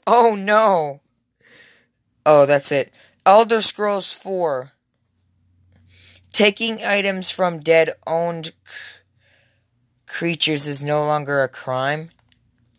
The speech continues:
Okay. World of Warcraft. The quest N P C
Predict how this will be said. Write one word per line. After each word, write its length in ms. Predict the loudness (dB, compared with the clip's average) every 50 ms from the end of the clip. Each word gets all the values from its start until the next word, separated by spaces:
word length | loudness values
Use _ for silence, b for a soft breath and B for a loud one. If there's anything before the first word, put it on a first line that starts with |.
| _ _
Okay. 580 | -12 -12 -12 -10 -8 -6 -4 -2 -2 -4 -4 b b b b b b b b b
World 400 | -2 4 6 6 8 6 6 4
of 180 | 0 -2 -4 -8
Warcraft. 720 | -8 -6 -4 -4 -6 -6 -6 -6 -4 -4 -4 -6 -10 _ _ _ _ _ _ _ _ _ _ _ _ _ _ _ _ _ _ _ _ _ _ _ _ _ _ _ _ _ _
The 280 | -20 -16 -2 0 0 0
quest 560 | 0 -4 -4 2 4 6 6 6 4 2 0
N 240 | -2 -2 -2 -2 -6 -10
P 240 | -12 -12 -10 -8 -6
C 680 | -4 -4 -4 -4 -6 -8 -10 -10 -12 -12 -14 -16 -18